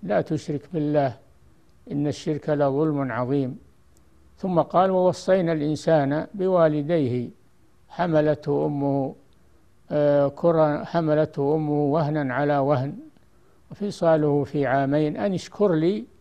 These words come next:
ولوالديك إلي المصير". فحق الوالدين يأتي بعد حق الله سبحانه وتعالى لما قام به من التربية ومن التغذية لل-، للطفل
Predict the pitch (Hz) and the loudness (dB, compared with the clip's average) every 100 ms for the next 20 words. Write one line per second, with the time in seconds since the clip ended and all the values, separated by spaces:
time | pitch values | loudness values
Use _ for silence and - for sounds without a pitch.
0 | - 156 180 165 156 139 127 127 113 113 | -2 2 4 4 4 4 0 -2 -4 -8
1 | - _ _ _ _ _ - 165 180 165 | -20 _ _ _ _ _ -8 -4 0 2
2 | 151 143 135 - 147 127 - 147 - 185 | 2 0 -2 -2 -2 -4 -14 -14 -10 -8
3 | - 165 165 151 139 147 185 202 - _ | -4 2 4 4 0 -2 -2 -4 -10 _
4 | _ - - 156 - 147 160 151 143 - | _ -6 -2 -2 -2 -2 -2 -2 -4 -4
5 | 151 - 147 147 139 123 131 - _ _ | -6 -4 -2 0 0 0 -6 -10 _ _
6 | - _ - - 127 - 160 143 135 135 | -20 _ -10 -6 -4 0 0 2 0 -2
7 | 131 143 127 170 185 190 294 349 294 156 | -2 -2 0 0 0 -2 -4 -12 -6 -2
8 | 151 196 170 139 - 160 151 147 131 151 | 0 0 0 0 2 2 4 0 -2 -2
9 | 135 143 131 131 - 151 156 160 165 156 | -2 -2 -4 -6 -4 -2 -2 -2 0 -2
10 | - _ _ _ _ _ _ - 131 135 | -6 _ _ _ _ _ _ -6 0 2
11 | 139 131 151 156 151 131 - 151 143 156 | 4 2 0 -4 -4 -4 -4 -4 -2 -2
12 | 170 170 151 135 127 135 127 - 175 160 | 0 0 0 -2 -4 -4 -6 -2 0 0
13 | 190 | -2